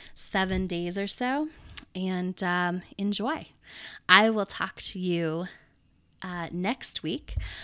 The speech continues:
on this season of the Happy Ever After Show, which is Double Your Business.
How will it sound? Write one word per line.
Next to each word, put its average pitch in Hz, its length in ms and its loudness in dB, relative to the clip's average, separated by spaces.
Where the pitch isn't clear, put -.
on 185 440 4
this 240 340 2
season 190 560 2
of 208 160 -2
the 180 120 -2
Happy 190 320 -2
Ever 180 200 -4
After 180 260 -6
Show, 214 320 2
which 208 200 -2
is 185 160 -4
Double 175 280 0
Your 170 200 0
Business. 220 420 -2